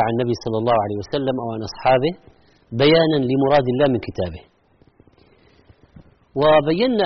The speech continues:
أنه أفضل أنواع التفسير، ولذلك كانت العناية به مبكرة، وكان أول علوم القرآن تدوينا، وكان رجال الحديث والرواية هم أصحاب الشأن الأول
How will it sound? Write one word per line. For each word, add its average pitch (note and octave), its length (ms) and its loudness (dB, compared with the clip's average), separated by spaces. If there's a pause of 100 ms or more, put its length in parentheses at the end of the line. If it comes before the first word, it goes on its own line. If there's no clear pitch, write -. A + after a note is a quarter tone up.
أنه C#3 260 0 (320)
أفضل F#3+ 300 0
أنواع C#3+ 280 0
التفسير، E3+ 480 -4 (460)
ولذلك C#3 420 0 (120)
كانت G#3+ 300 2
العناية C#3+ 400 0
به G#2 100 -6 (120)
مبكرة، D#3+ 440 -2 (280)
وكان C3+ 380 0 (220)
أول A3+ 320 0
علوم E3 240 -2
القرآن - 340 -2 (120)
تدوينا، D#3 400 0 (120)
وكان C3 260 -2 (120)
رجال A#2+ 260 0
الحديث A#2+ 340 -4
والرواية B2+ 520 0 (580)
هم A3+ 80 0 (120)
أصحاب C#3+ 360 -2
الشأن C#3 300 -4
الأول B2 360 2